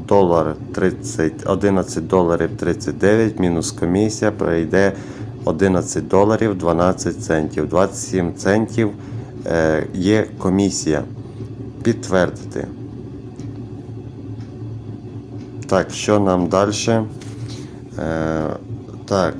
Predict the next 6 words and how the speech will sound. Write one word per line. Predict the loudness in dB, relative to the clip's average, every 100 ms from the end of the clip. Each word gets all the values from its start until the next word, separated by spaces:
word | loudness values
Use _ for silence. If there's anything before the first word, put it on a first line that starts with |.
| -4
переглянути. | 0 2 2 2 2 2 -2 -6 -6 -2
Очікується. | -2 0 0 0 0 0 0 -4 -4 -6 -8 -12 -12 -14 -14 -12 -12 -4
Е, | 0 0 0
зазвичай | -2 -4 -4 0 0 2
кошти | 0 0 0
надходять | -2 -2 -4 2 4 4 2 2